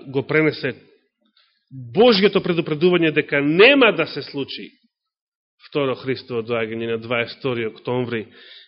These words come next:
илјада осумстотини четириесет четврта година. Во септември, месец дена пред тоа, Господ дал визија на еден млад човек, вториот поред, дека тоа нема да се случи.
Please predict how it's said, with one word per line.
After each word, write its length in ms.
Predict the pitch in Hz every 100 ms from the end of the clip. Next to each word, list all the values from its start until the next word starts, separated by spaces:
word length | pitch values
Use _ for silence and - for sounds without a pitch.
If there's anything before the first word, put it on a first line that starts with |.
| -
илјада 340 | 139 143 131 123
осумстотини 520 | 123 117 135 135 120
четириесет 440 | - 123 117 110 -
четврта 400 | 110 101 - 104
година. 320 | 107 76 62 - - - -
Во 80 | 131
септември, 680 | 143 - 196 196 135 101 -
месец 380 | 135 185 185 147
дена 220 | 175 156 -
пред 260 | 175 175
тоа, 240 | 143 156 233 - _ _ _ - -
Господ 440 | 139 202 202 156
дал 240 | 185 190 143
визија 600 | 151 233 147 131 117 -
на 200 | 127 139
еден 220 | 135 127
млад 240 | 127 139 131 -
човек, 320 | 120 117 151 _ _ _ _ _ _ _ -
вториот 420 | - 160 135 110 -
поред, 280 | 110 135 - - _ _ _ _ _ _ _ _ _ _
дека 320 | 139 156 160 -
тоа 220 | 220 202
нема 440 | 185 233 285 269
да 120 | 233
се 140 | 214 196
случи. 640 | - 156 143 147 226 -